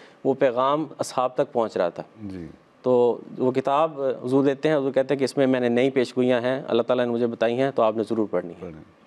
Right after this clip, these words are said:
Speaker 2: हज़रत काजी हबीबुल्लाह साहब रज़ी अल्लाह तआला अन्हु ने बहुत ही, अ, ईमान अफरोज़ रिवायात हैं जो आगे पहुँचाई हैं। अ, सिलसिले की लिटरेचर में और हमें कहीं ये नहीं मिलती।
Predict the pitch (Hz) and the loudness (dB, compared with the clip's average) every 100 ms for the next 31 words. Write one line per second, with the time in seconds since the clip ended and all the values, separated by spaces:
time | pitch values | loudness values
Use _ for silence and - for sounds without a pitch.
0 | - 117 135 143 143 139 147 139 135 143 | -12 -2 -2 0 0 0 0 2 2 2
1 | 170 165 147 135 123 117 123 120 120 117 | 0 2 0 2 2 2 0 0 0 0
2 | 110 117 127 120 107 - - - - - | 0 -2 -2 -2 -4 -10 -20 -20 -20 -20
3 | 76 107 104 107 104 104 101 120 135 131 | -10 -6 -4 -2 -2 -4 -4 -2 -2 0
4 | 120 107 104 - - - - 110 92 98 | 0 0 -4 -14 -20 -20 -18 -16 -14 -12
5 | 95 92 90 104 107 113 120 113 - 123 | -10 -8 -8 -6 -2 -2 -2 -6 -2 0
6 | 110 104 101 98 110 110 104 98 98 95 | 2 2 2 2 0 -2 -6 -2 0 0
7 | 98 98 90 101 104 110 101 - _ _ | -2 -4 -8 -6 -6 -6 -8 -14 _ _
8 | - - _ _ _ _ - 95 92 92 | -20 -20 _ _ _ _ -20 -12 -8 -6
9 | 92 90 90 87 - - - 110 - 120 | -6 -8 -10 -16 -20 -20 -12 -12 -8 -4
10 | 113 113 104 117 107 98 107 120 117 113 | -2 -4 -6 -4 -6 -4 -2 -2 0 0
11 | 117 113 110 110 107 107 101 110 104 101 | 2 0 -2 -4 -2 -4 -6 -4 -2 -2
12 | 98 - 101 101 120 117 104 95 | -6 -16 -12 -6 -4 0 -2 -4